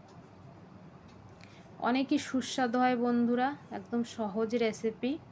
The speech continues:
বিকেলবেলায় আপনারা কিন্তু এইভাবে বানিয়ে বাচ্চাদেরকে দিতে পারেন, কোনো রকম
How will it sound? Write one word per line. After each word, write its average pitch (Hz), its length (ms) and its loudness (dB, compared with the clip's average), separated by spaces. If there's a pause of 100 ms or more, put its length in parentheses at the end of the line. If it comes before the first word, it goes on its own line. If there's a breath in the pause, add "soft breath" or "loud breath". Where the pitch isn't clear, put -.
(640 loud breath)
বিকেলবেলায় 233 760 4 (500)
আপনারা 214 380 0
কিন্তু 226 180 -2 (100)
এইভাবে 214 300 0
বানিয়ে 208 460 2
বাচ্চাদেরকে 196 640 -4
দিতে 208 220 -2 (100)
পারেন, 208 260 0 (680 loud breath)
কোনো 208 180 0 (100)
রকম 220 200 -2